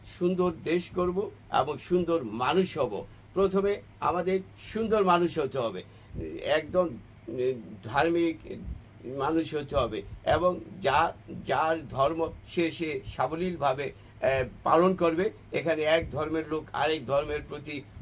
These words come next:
অবিচার জুলুম করতে পারবে না। আপনারা দেশ করুন, আ-, আগামী প্রজন্মের জন্য দোয়া নেন। আমরা একসময় এই দেশে থাকবো না, তখন আমরা যে কার-, ভালো কাজ যদি করি, সেগুলো আমার সন্তানরা,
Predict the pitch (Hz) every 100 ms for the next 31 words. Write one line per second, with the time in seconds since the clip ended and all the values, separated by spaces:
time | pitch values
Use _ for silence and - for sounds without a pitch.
0 | 127 143 160 165 156 127 127 139 143 139
1 | 131 123 127 123 127 127 113 90 - -
2 | - - - - 110 151 185 185 185 -
3 | - - - 156 175 - - 180 190 -
4 | - - - - 113 131 - 139 151 170
5 | 185 180 165 170 175 175 165 151 160 160
6 | 151 131 143 151 147 160 185 - - -
7 | - 147 165 175 170 175 175 170 - -
8 | 156 160 160 160 143 151 165 180 139 143
9 | - - - 151 170 160 135 151 170 165
10 | 165 131 135 139 131 156 185 175 170 156
11 | 165 165 185 190 160 - - - - 160
12 | 160 165 151 156 135 151 156 - 170 156
13 | 143